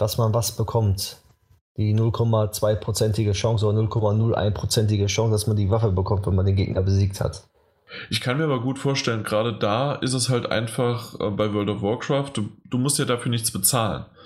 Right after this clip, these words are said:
Speaker 2: Das heißt also, dass du dann eher, „Oh, guck mal hier, ich hab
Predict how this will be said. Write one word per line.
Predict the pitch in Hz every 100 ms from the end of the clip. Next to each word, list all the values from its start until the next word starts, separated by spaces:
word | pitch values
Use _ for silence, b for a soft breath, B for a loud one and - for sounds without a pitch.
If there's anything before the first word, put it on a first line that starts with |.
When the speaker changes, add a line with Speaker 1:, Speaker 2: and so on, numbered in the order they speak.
| B B B
Speaker 2:
Das | - 107
heißt | 113 123 -
also, | 120 117
dass | 117 113 113
du | 117 113 110 113 - _ _ _ _ _ _ _ _ _ _
dann | 117 107 123 131 113 B B _
eher, | 127 123 110 107
„Oh, | 110 120
guck | - 143
mal | 139
hier, | 123 127 131 -
ich | 110
hab | 123 127